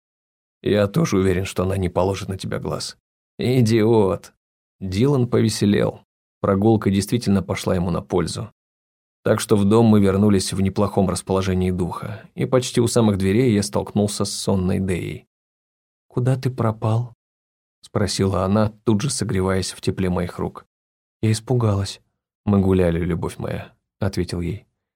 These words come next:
«Скоро приедет Винс. Попробуем уговорить его присоединиться к нам.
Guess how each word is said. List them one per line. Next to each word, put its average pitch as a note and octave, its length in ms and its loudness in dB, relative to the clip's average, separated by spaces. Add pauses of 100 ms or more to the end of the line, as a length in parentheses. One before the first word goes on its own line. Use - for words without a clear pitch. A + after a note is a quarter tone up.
«Скоро G#2+ 380 2
приедет F#2+ 420 0
Винс. F#2 400 -2 (420)
Попробуем G2+ 540 4
уговорить F#2+ 500 0
его G2 160 -2
присоединиться F#2 720 -4
к - 80 -12
нам. - 300 -10